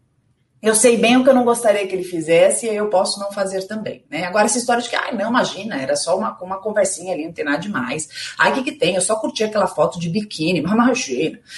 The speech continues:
né? Eu só fiz aquele comentário nos stories", tá? Então, assim,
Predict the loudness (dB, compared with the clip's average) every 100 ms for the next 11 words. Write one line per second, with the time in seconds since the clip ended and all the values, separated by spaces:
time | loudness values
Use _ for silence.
0 | -12 0 2 4 2 2 2 2 2 2
1 | 2 2 2 0 2 4 2 -2 -4 -6
2 | -6 -2 2 2 2 -2 -6 -6 -6 -6
3 | -4 -6